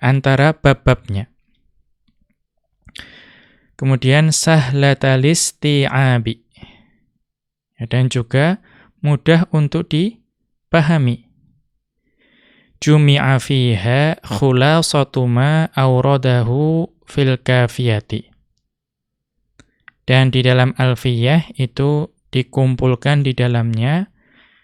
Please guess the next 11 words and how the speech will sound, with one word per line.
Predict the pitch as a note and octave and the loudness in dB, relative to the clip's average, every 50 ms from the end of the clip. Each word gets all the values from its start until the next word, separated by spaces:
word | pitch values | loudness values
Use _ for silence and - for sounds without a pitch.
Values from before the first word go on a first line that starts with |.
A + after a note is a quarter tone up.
| _ _ _ _ | _ _ _ _
ya, | _ - G2+ G2+ | _ -6 -4 -2
ringkasan | G#2+ D#3 F#3 F#3+ F3 - D3 C3 A#2+ - - A#2 B2+ D3 D#3+ E3+ | 0 2 2 2 2 0 -2 -2 -2 -2 -2 -2 -2 -2 -2 -2
dari | E3+ C#3 C3 B2+ C3 | -2 -2 -2 -2 -4
apa-apa | - - C3 C3 - C3+ C3 B2+ B2+ - D3 | -2 -4 -4 -2 -2 -2 -2 -2 -2 -2 0
yang | D3 C#3+ C#3 C3+ | 0 0 0 0
beliau | - C3 B2+ B2+ B2+ B2+ | 0 -2 0 0 0 0
sebutkan | B2 - C3+ A#2+ - A#2+ A#2 - _ - C#3 C#3+ C#3+ C3 | -2 -2 -6 -4 -4 -6 -6 -6 _ -4 -2 0 0 -2
di | C3+ A#2+ | -2 -2
dalam | B2 A#2 A#2 A#2+ B2 C#3 D#3 D#3+ D#3 - | -2 -2 0 0 0 0 0 -2 -4 -6
Al-Kafiyah | - B2+ B2 B2 A#2+ - - C#3+ D3 C#3 - - C3+ A#2+ A#2+ C#3+ D#3 - - - | -4 -2 -2 -2 -2 -2 0 2 2 0 -2 -4 -4 -2 0 0 -2 -4 -8 -6
Asy-Syafiyah. | - D3 C#3+ - - - F3 E3 D#3+ - - B2 A2 G#2 G2 | -4 -2 -2 -2 0 0 0 0 0 0 -2 -4 -4 -4 -6